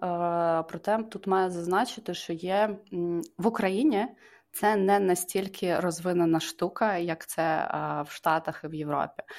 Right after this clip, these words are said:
Бо, е, до цього я працювала в великому аутсорсі міжнародному, і, е, я зна-, е, там, коли,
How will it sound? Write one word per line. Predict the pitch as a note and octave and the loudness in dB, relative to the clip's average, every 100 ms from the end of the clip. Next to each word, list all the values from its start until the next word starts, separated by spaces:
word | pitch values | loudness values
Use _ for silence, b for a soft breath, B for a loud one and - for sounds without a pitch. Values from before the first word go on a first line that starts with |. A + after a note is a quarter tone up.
| B B - | B B -8
Бо, | D3+ D#3+ E3 E3+ E3+ - | -2 0 4 6 6 4
е, | D#3+ D#3 | 2 0
до | D#3 | -2
цього | D#3+ B3 C4 | 0 0 2
я | G3 F#3 | 0 -2
працювала | - F3 - E3+ E3 D#3 | -2 -6 0 4 4 2
в | |
великому | E3+ E3+ - D#3 D3 | 0 0 -2 -4 -2
аутсорсі | D3+ - D#4 - A3+ | 2 4 4 2 -4
міжнародному, | G3 G3 F#3+ F#3 F3+ F3 E3+ E3 D#3+ | -4 -2 2 4 4 0 2 2 2
і, | D#3 D3+ D#3 D#3 D#3 | -2 -6 -6 -4 -2
е, | D3+ D3+ C#3+ D3 D3 D3 | -2 -2 -2 -2 -4 -4
я | D3 D#3+ F3+ | -4 -4 -4
зна-, | E3 D#3 D#3+ D#3 | -4 -4 -4 -4
е, | - | -4
там, | D3 D3+ | -4 -6
коли, | D#3 D#3+ E3+ E3+ | -6 -4 0 0